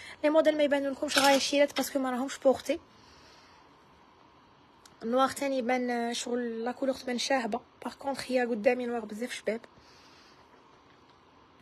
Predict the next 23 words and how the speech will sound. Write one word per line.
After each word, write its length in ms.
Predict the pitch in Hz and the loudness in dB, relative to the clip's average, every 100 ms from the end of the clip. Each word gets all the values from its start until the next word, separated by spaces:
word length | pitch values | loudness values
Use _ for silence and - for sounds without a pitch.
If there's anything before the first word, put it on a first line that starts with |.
| - | -16
شوفوا 300 | - 262 277 | -8 -2 2
لا 80 | 254 | 2
brillance 420 | 233 240 233 - | 0 -2 -2 -4
شيرات، 460 | - 233 214 240 - - - - - - - - - - | -4 -2 -2 -4 -8 -16 -20 -20 -20 -20 -20 -20 -20 -14
زهري 560 | 226 233 262 277 285 - - - | -10 -6 -4 -4 -6 -10 -18 -18
كي 160 | - 254 | -8 -6
راني 280 | 240 233 | -4 -6
هنا 340 | 214 247 277 277 - - | -6 -6 -8 -12 -14 -18
تعرفت 460 | 240 226 247 - 233 | -14 -12 -14 -14 -12
عليك، 280 | 226 254 | -10 -10
الله 300 | 226 233 233 | -8 -6 -6
يبارك 480 | 226 220 233 254 - | -6 -4 -4 -6 -10
عليك، 200 | 233 240 | -12 -8
ما 80 | 226 | -8
شاء 180 | - 208 | -8 -6
الله، 180 | 208 214 | -6 -4
الله 160 | 226 | -4
يعزك 360 | 226 202 208 220 | -2 -2 -4 -12
اختي، 320 | - - 208 | -14 -8 -4
والله 220 | 208 233 - - | 2 0 0 -4
بارك 240 | 226 240 240 | 2 2 2
الله 280 | 233 233 240 | -2 -2 -4
فيك. 340 | - - - | -8 -18 -20